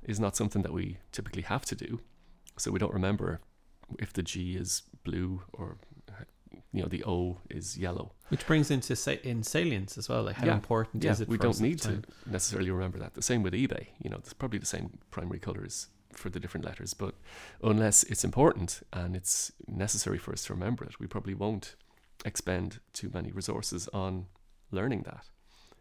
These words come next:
Speaker 1: particularly if we know it's very accessible, you know, via our phones or whatever. Um, so in terms of,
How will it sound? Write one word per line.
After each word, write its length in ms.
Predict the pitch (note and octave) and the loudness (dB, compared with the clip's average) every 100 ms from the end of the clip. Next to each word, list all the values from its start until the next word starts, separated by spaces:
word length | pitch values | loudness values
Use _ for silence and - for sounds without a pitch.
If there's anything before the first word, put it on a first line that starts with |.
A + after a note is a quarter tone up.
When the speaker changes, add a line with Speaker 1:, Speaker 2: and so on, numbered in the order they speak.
| - - | -20 -10
Speaker 1:
particularly 480 | G2+ B2 - G2 D#2+ | -4 -4 -2 -2 -2
if 160 | - - | -4 -2
we 100 | F#2+ | 0
know 140 | F2+ | 2
it's 100 | E2 | -2
very 180 | - F#2+ | -4 -6
accessible, 600 | F2 - E2+ - - - - - - - _ - | -4 -4 -4 -6 -8 -12 -18 -20 -20 -20 _ -12
you 60 | D#2 | -10
know, 60 | |
via 220 | D#2+ E2+ - | -4 -4 -4
our 120 | F#2 | -6
phones 360 | G#2 D3+ A2+ | -4 -4 -4
or 40 | - | -8
whatever. 360 | G#2 - - - - - - - - | -12 -14 -16 -20 -20 -18 -18 -12 0
Um, 480 | G#2 G2+ G2 G2+ F#2+ - _ _ _ _ _ - - | 2 4 4 2 0 -8 _ _ _ _ _ -20 0
so 280 | - B2 - - - | 4 6 4 0 2
in 120 | B2+ | 2
terms 320 | A#2+ E3+ F3 C#3+ | 6 8 8 8
of, 260 | A#2 - | 6 0